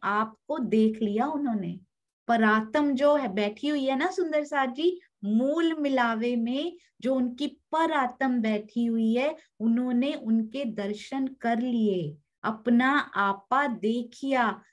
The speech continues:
किया आकार को रद्द।" कहते हैं, शरीर पूर्ण रूप से जर्जर जरूर हो गया, बहुत कमजोर हो गया, पर उन्होंने आत्मिक दृष्टि से "श्री धाम मुँह आगे,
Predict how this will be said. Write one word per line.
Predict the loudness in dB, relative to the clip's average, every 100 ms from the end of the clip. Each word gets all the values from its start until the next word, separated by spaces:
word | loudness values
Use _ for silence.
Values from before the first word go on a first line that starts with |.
| _ -4
किया | 0 2 2
आकार | 0 -2 -4 -6 -4 -2 0 0 -2
को | -4 0 2
रद्द।" | 2 0 -2 -4 -6 -2 -2 -2 -14 -4
कहते | -2 0 0
हैं, |
शरीर | 0 0 2 4 2 2
पूर्ण | -2 -6 -4 -2 0 0
रूप | 0 -2
से | -6 -2 -2
जर्जर | 2 2 2 2 0 0
जरूर | 0 2 2 2 0
हो | 0
गया, | 0 -2 -2 -10 _ -10
बहुत | -4 0 6 8 8 8 4
कमजोर | -4 -2 0 2 2 2
हो | 0 -2
गया, | -2 -2 -4 -8 _ 0
पर | 2 2 0 -8 _
उन्होंने | 0 2 2 0 0 -2 -4
आत्मिक | 0 0 0 -6 -6 -6 -6
दृष्टि | -2 0 -2 -4 0 0
से | 0 -4 -4 -10 _ _
"श्री | 0 2 4
धाम | 2 0 2 4 6 4 4
मुँह | 4 6 6 6 4 0 -4 -2
आगे, | 0 -2 -2 0 0